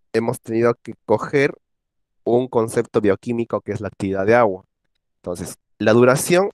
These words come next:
depende, o mejor dicho, está en proporción inversa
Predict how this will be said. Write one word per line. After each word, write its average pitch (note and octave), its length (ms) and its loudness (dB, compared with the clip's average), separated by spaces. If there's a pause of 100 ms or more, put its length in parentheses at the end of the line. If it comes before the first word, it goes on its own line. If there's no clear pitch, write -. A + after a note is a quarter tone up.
(120)
depende, B2+ 680 0
o G2+ 100 -8
mejor G2 260 -12
dicho, F#2 180 -10
está A#2 400 0
en A#2 80 0
proporción G#2+ 840 -6 (1400)
inversa E3 680 4